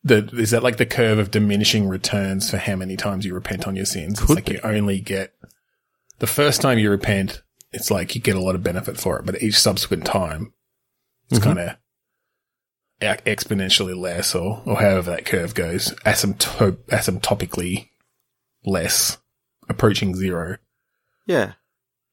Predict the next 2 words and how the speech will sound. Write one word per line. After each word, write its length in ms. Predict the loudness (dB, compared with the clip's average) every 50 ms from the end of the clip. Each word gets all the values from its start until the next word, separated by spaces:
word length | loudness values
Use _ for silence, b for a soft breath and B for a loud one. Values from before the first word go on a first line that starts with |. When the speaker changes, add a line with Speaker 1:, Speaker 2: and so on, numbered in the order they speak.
| _
Speaker 1:
Um, 580 | 2 4 4 4 4 2 2 0 -2 -2 -4 -8 _ _ _ _ _ _ _ _ _ _ _ _ _ _ _ _ _ _ _ _ _ _ _ _ -20 -20 -20 _ _ _ _ _ _ _ _ _ _ _ _ _ _ _ _ _ _ _ _ _ _ _ 0
okay. 540 | 2 2 2 0 -2 -2 -2 -4 -6 -10 -10